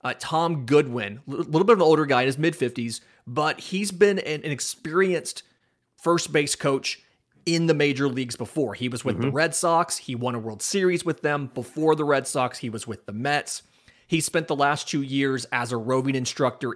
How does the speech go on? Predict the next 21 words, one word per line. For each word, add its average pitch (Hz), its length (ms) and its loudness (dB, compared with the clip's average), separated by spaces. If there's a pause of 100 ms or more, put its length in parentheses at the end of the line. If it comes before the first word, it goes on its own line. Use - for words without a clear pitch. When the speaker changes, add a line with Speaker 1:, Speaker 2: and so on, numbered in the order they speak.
Speaker 1:
in 135 180 -2
the 127 100 -2
system. 107 440 -8
So 120 100 -8
he's 117 140 -6
been 123 300 -2
going 127 180 0
around 127 160 -4
the 123 60 -6
different 123 200 -12 (260)
farm 131 260 0
leagues, 120 420 -6 (140)
Speaker 2:
Mm-hmm. 101 260 -6 (120)
Speaker 1:
uh, 110 200 -4
you 131 80 -6
know, 120 60 -4
the 120 100 -6
d-, 113 120 -12 (180)
different 135 300 -2
farm 123 220 0
teams, 113 340 -6